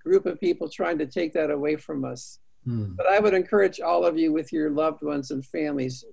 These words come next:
Speaker 1: really rejoice and enjoy the fourth of July this year.
Speaker 2: Amen.
Speaker 1: And put your flag out and, uh, say, you know, "God bless America."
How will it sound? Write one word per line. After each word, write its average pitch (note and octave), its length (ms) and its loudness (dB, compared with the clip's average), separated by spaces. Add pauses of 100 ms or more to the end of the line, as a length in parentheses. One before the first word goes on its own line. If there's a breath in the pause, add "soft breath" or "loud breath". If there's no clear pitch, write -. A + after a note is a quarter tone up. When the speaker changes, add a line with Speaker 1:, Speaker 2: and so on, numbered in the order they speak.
(140)
Speaker 1:
really G3 380 4
rejoice D3+ 640 -2
and D3 160 -2
enjoy C3+ 380 0
the B2 100 -4
fourth A#2+ 380 -6
of A#2 60 -12
July A2 400 -6
this A2+ 280 -12
year. B2 280 -12 (220)
Speaker 2:
Amen. A2+ 320 -6
Speaker 1:
And F#2+ 220 -8
put G#3+ 160 -2
your G3+ 140 2
flag E3+ 420 0
out F3 300 -2 (520)
and, D3+ 340 0
uh, D3 340 6 (140)
say, E3 340 -4
you F3+ 120 -2
know, E3 240 -6
"God E3 360 -4
bless D#3 260 -4
America." C3 580 -6